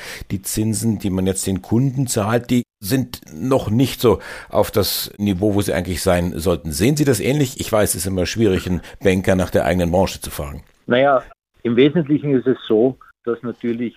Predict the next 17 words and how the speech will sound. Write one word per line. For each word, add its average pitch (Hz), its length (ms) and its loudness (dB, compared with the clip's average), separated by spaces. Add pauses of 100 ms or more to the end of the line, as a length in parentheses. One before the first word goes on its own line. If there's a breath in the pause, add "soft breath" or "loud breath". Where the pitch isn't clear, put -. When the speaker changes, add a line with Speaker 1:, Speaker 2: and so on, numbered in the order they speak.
(120)
Speaker 2:
Banken 110 440 -8
ganz 104 280 -4
allgemein, 107 760 -4 (140)
ich - 80 -20
kann 104 180 -6
jetzt - 220 -10
zu 101 120 -6
unserer 98 300 0
eigenen 95 460 0
Bank 95 320 -4
natürlich 98 440 -2
nicht 101 280 -8
sagen, 101 340 2
weil 95 240 2
wir 95 120 0
die 101 380 0
aus 101 240 -2